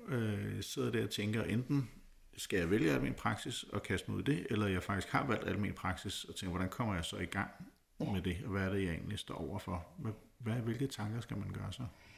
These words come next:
Speaker 2: Jamen, det lyder måske mærkeligt, når jeg siger, at du skal starte med slutningen. Du skal starte med at tænke, "Hvad kunne jeg godt tænke mig?" Og så kan du gå op med dig selv, "Hvorfor kunne du godt tænke dig det?" Og så skal du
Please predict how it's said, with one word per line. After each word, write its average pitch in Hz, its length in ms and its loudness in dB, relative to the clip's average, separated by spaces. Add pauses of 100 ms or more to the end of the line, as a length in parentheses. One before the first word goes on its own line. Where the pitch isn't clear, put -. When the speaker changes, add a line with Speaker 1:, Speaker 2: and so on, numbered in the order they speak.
(840)
Speaker 2:
Jamen, 202 320 12
det 208 100 10
lyder 254 120 12
måske 247 240 10
mærkeligt, 214 340 10
når 214 60 12
jeg 208 140 12
siger, 214 160 8
at 202 60 12
du 214 80 8
skal 214 160 4
starte 190 220 10
med 214 80 6
slutningen. 175 580 6 (500)
Du 214 100 10
skal 220 240 8
starte 220 380 8
med 208 80 12
at 208 120 10
tænke, 208 300 6
"Hvad 196 260 12
kunne 208 140 8
jeg 202 100 8
godt 175 240 4
tænke 240 300 4
mig?" 247 120 6 (1000)
Og - 80 -18
så 156 100 -6 (100)
kan 135 120 8
du - 60 -2
gå - 120 2
op 151 220 12
med 147 100 10
dig 151 80 6
selv, 139 240 4
"Hvorfor 196 240 10
kunne 226 160 10
du 190 40 6
godt 185 160 8
tænke 196 300 6
dig 175 60 6
det?" 202 140 8 (640)
Og 196 140 12
så 208 300 10
skal 190 340 8
du 175 120 4